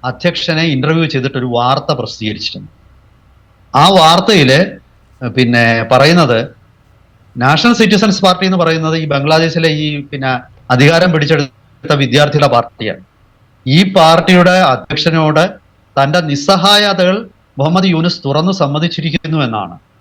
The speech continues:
അയാൾ പറയുന്നത് ബംഗ്ലാദേശിലെ രാഷ്ട്രീയ പ്രസ്ഥാനങ്ങളെ നിയന്ത്രിക്കാൻ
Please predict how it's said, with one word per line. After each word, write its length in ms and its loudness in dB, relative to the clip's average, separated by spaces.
അയാൾ 560 2
പറയുന്നത് 680 4
ബംഗ്ലാദേശിലെ 680 2
രാഷ്ട്രീയ 380 0
പ്രസ്ഥാനങ്ങളെ 560 -2
നിയന്ത്രിക്കാൻ 580 -4